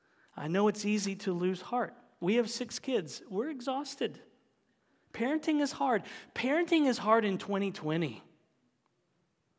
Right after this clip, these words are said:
It's tempting to lose heart, but be encouraged today. Don't be discouraged. The Holy Spirit is at work in the hearts of your children. And get this, he loves them more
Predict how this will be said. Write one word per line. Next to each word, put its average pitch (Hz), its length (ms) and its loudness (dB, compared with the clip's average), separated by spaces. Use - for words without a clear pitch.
It's 202 200 -8
tempting 247 500 0
to 220 120 6
lose 190 320 6
heart, - 480 -8
but - 160 -12
be 175 160 -2
encouraged 156 640 -4
today. 117 260 -14
Don't 160 300 -6
be 139 320 -10
discouraged. 120 880 -10
The - 80 -14
Holy 180 440 -4
Spirit 156 600 -8
is 139 120 -8
at 143 160 -10
work 143 540 -10
in 147 140 -12
the 139 80 -12
hearts 123 500 -12
of 131 160 -10
your 135 100 -10
children. 135 580 -8
And 139 140 -12
get 139 160 -12
this, 127 240 -10
he 147 440 -10
loves 127 480 -8
them 120 460 -12
more 113 440 -12